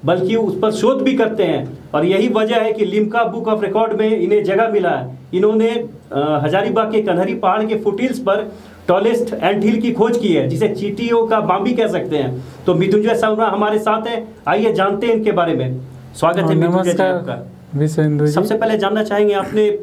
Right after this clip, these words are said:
Speaker 1: कन्हरी पहाड़ में बहुत तरह की खोज की है, कई तरह की तितलियों को खोजा है आपने, बहुत तरह के कीट पतंगों को खोजा है, तो ये शुरुआत कहाँ से हुई?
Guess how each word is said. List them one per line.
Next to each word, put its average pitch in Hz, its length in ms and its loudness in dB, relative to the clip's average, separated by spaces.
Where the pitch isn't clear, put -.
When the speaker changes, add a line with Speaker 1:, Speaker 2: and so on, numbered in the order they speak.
Speaker 1:
कन्हरी 170 260 0
पहाड़ 185 300 0
में 185 180 -2
बहुत 165 240 -2
तरह 185 140 0
की 185 120 -2
खोज 160 220 -2
की 147 160 0
है, 135 140 0
कई 165 160 0
तरह 175 200 0
की 170 120 -2
तितलियों 160 460 0
को 170 140 -2
खोजा 160 300 0
है 165 80 2
आपने, 156 360 -2
बहुत 180 260 0
तरह 175 120 2
के 175 120 0
कीट 202 260 -2
पतंगों 175 360 2
को 190 80 -2
खोजा 170 280 0
है, 190 80 -4
तो 208 60 -4
ये 208 100 0
शुरुआत 208 440 -2
कहाँ 202 220 0
से 156 140 -2
हुई? 120 220 -6